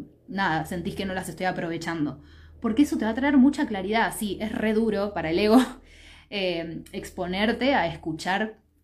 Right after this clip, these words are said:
críticas, pero son críticas constructivas y sobre todo cuando vos las pedís,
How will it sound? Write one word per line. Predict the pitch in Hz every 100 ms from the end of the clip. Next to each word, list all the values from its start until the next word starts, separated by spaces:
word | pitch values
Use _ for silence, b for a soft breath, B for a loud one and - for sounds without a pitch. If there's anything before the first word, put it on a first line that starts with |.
| _ _ _ -
críticas, | 240 240 208 170 170 -
pero | 226
son | 240 240
críticas | 247 254 262 233
constructivas | - 190 - 180 - 226 175 160 -
y | -
sobre | - 190 190
todo | 202 247
cuando | 196 185
vos | 190 220
las | 240
pedís, | - 180 220 214 - -